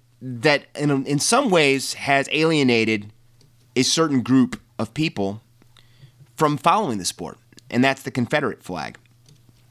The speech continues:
And we're not gonna get into politics today about the Confederate flag and, and, you know, if you like the Dukes of Hazzard or anything like that. But the Confederate flag to a group of people in the, in, in our country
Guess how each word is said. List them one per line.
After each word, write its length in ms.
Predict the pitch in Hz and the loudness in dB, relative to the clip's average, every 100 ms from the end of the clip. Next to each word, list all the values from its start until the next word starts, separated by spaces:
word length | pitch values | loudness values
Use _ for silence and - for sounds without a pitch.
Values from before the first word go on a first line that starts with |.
| _ _ _ _ - - - - - | _ _ _ _ -20 -20 -20 -12 0
And 100 | 151 | 4
we're 80 | |
not 140 | 226 208 | 6 4
gonna 120 | 165 | 2
get 120 | 151 | 0
into 100 | 131 | -2
politics 520 | - 139 127 127 110 | 0 2 2 -2 -8
today 280 | - 110 113 | -4 0 2
about 220 | 107 101 | 2 -2
the 60 | - | -2
Confederate 480 | 101 95 110 104 - | -8 -2 -2 -2 -4
flag 440 | 107 101 95 98 | -4 -2 0 -2
and, 240 | 92 87 - - | -4 -6 -10 -12
and, 380 | 87 85 85 - | -8 -8 -10 -8
you 100 | 101 | -6
know, 140 | 90 90 | -4 -4
if 100 | 101 | -2
you 80 | |
like 160 | 101 98 | -2 -2
the 80 | 95 | -4
Dukes 220 | 98 98 | -8 -8
of 80 | 95 | -6
Hazzard 420 | 95 92 95 90 | -4 -4 -6 -6
or 40 | |
anything 340 | 90 90 90 92 | -6 -6 -6 -6
like 220 | 90 - | -6 -8
that. 200 | 92 92 - _ _ _ _ _ _ _ _ _ _ _ _ _ | -10 -12 -16 _ _ _ _ _ _ _ _ _ _ _ _ _
But 160 | - 180 | -2 -2
the 60 | 180 | 0
Confederate 400 | 170 220 247 214 | 0 2 2 2
flag 300 | 151 143 131 | 4 2 2
to 80 | 135 | 0
a 40 | |
group 200 | 120 123 | 0 -2
of 120 | 110 | -2
people 440 | 143 131 120 104 104 - - - - - _ _ _ - | -2 0 0 -4 -6 -20 -20 -20 -20 -20 _ _ _ -2
in 120 | 127 | 2
the, 200 | 123 120 - | 0 -2 -4
in, 500 | 120 117 110 107 107 _ _ _ _ _ _ _ _ _ | -2 0 -2 -4 -8 _ _ _ _ _ _ _ _ _
in 120 | 127 | -2
our 160 | 120 135 | 2 2
country 480 | - 95 - 92 | 0 -6 -6 -10